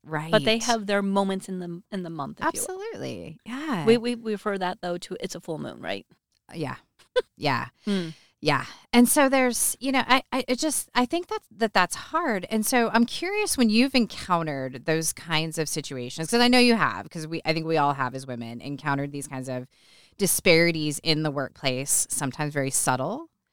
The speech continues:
Speaker 2: sometimes very obvious. How, you know, how have you handled those conversations when you've come across them? 'Cause you've been in some really great positions to teach and,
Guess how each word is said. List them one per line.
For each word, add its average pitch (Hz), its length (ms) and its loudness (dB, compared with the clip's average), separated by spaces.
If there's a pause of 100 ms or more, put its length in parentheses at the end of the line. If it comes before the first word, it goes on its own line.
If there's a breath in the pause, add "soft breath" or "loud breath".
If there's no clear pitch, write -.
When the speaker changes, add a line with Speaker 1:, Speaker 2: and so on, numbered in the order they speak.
(140)
Speaker 2:
sometimes 127 360 -12
very 123 200 -10
obvious. 113 720 -6 (360 soft breath)
How, 262 300 4
you 233 160 4
know, 214 180 4 (220)
how - 380 6
have 226 100 0
you 202 220 0
handled 156 560 -2
those 117 240 -6
conversations - 880 -10
when 131 100 -4
you've 127 160 -4
come 117 140 -8
across - 380 -10
them? 117 200 -6
'Cause 214 180 0
you've 277 140 4
been 285 140 4
in 262 120 2
some 220 180 -4
really 175 180 2
great 143 380 -6
positions 147 480 -6
to 147 100 -8
teach - 360 -6
and, 131 220 -6